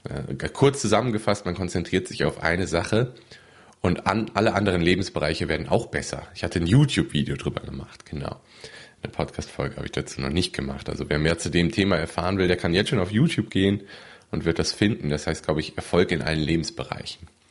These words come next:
durch, durch dein Gateway-Goal. So ist, glaub ich, der Titel des YouTube-Videos. Genau. Und, ähm, ja, und so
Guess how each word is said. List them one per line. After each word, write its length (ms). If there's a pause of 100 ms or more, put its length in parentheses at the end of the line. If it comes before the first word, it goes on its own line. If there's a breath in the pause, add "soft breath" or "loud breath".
(380 loud breath)
durch, 400
durch 160
dein 220
Gateway-Goal. 800
So 120
ist, 120
glaub 120
ich, 60
der 140
Titel 260
des 180
YouTube-Videos. 840 (1160 loud breath)
Genau. 500
Und, 340 (920 loud breath)
ähm, 380 (280)
ja, 180
und 140
so 320